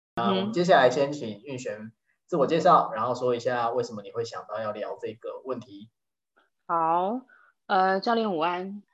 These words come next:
Speaker 1: 那大部分的伙伴都叫我小米啦，所以，呃，教练你要这样称呼有-，<laughs> 称呼我也可以，比较习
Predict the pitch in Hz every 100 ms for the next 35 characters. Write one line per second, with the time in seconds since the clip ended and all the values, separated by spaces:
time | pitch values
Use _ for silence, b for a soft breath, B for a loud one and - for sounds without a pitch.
0 | _ - 214 190 185 185 - 302 320 311
1 | 254 226 170 208 214 214 220 165 139 -
2 | 131 175 175 - - - - 160 156 147
3 | 135 131 - - 151 143 147 208 202 147
4 | 160 185 180 190 190 190 - 151 175 -
5 | 220 226 220 190 156 143 - 147 160 139
6 | 156 156 110 120